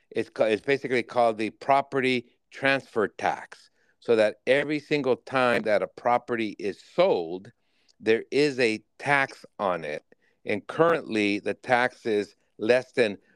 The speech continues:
half of one percent of the value of the property. This measure,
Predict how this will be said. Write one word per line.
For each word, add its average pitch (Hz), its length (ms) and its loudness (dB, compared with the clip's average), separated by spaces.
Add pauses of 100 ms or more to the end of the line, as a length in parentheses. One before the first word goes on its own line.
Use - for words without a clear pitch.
(120)
half 135 460 0
of 95 180 -6
one 117 240 0
percent 110 680 -2 (180)
of 101 160 -2
the 95 100 -2
value 98 600 -2 (520)
of 98 160 -2
the 95 80 -4
property. 110 600 -2 (480)
This 135 440 0
measure, 98 600 -2